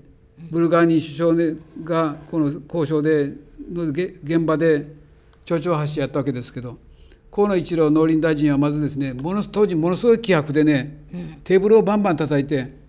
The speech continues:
Speaker 2: うん。
Speaker 1: 「私はこれ調印しない限りは絶対帰らん」というぐらい気迫があったらしいんですね。
Speaker 2: はい、はい。
Speaker 1: で、当時ソ連が最も恐れることがあった。これはね、
Speaker 2: はい。うん。
Speaker 1: 日本の再軍備だったんですよ。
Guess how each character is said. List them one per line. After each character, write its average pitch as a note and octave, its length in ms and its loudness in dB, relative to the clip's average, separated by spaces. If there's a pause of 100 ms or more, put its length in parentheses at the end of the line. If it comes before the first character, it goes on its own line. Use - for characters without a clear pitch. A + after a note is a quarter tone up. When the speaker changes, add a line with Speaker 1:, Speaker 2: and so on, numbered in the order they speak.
(120)
Speaker 2:
う F#3 60 -10
ん。 D#3+ 260 -8 (240)
Speaker 1:
「私 F3 300 -2
は G3+ 80 2
こ G#3+ 100 2
れ G3+ 80 4
調 G3 140 2
印 F#3+ 100 -2
し F3 60 -4
な F3 80 0
い - 20 -6
限 E3 180 -2
り D#3+ 60 0
は D3 80 2
絶 E3 200 -4
対 G#3+ 120 0
帰 F#3+ 140 4
ら D#3 100 4
ん」 D3+ 80 0
と E3+ 40 -2
い D#3 60 0
う C#3+ 40 0
ぐ D3+ 80 0
ら C#3+ 100 2
い C3+ 80 -4
気 E3+ 200 -4
迫 D#3 160 -2
が D#3+ 60 2
あ - 40 0
っ - 20 -6
た G#3+ 120 -2
ら E3 80 2
し C#3+ 80 -4
い C#3+ 60 2
ん - 20 -2
で E3 80 -2
す D3 120 -4
ね。 D3 80 0
Speaker 2:
は F3+ 60 0
い、 F3+ 40 -6
は - 20 -12
い。 - 80 -16 (800)
Speaker 1:
で、 D#3+ 380 -2 (720)
当 A3+ 180 6
時 F3+ 120 -2
ソ G#3 140 2
連 G#3+ 120 4
が F#3 80 0
最 G3+ 320 2
も A#3 60 2
恐 E3+ 180 2
れ D#3 60 6
る D#3 80 4
こ D3+ 100 0
と C#3+ 80 -2
が C3+ 80 0
あ C3 40 -2
っ - 80 -10
た。 A#2 180 -10 (240)
こ F#3+ 100 -6
れ G3 80 4
は F3+ 80 2
ね、 D#3 120 2
Speaker 2:
は C3+ 40 -4
い。 C#3 40 -8
う - 0 - (400)
ん。 C#3+ 120 -14 (100)
Speaker 1:
日 F#3+ 100 0
本 G#3+ 180 0
の G#3+ 80 -2
再 F#3+ 220 -4
軍 G3 100 -2
備 G3+ 120 0
だ F#3+ 100 0
っ - 40 -6
た D3+ 100 -4
ん C#3 60 0
で C3 80 -4
す C3 140 -10
よ。 A2+ 140 -8